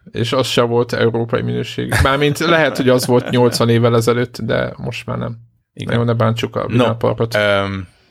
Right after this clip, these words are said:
Speaker 2: így, így aktuál politikából visszaváltva a játékra.
Speaker 1: Igen.
Speaker 2: Tehát egy, egy rendkívül unalmasnak tűnő feladat, hogy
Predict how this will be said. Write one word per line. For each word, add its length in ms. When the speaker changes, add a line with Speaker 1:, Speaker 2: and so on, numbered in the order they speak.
Speaker 2:
így, 240
így 200
aktuál 360
politikából 600
visszaváltva 840
a 100
játékra. 420
Speaker 1:
Igen. 260
Speaker 2:
Tehát 260
egy, 200
egy 240
rendkívül 760
unalmasnak 600
tűnő 300
feladat, 520
hogy 320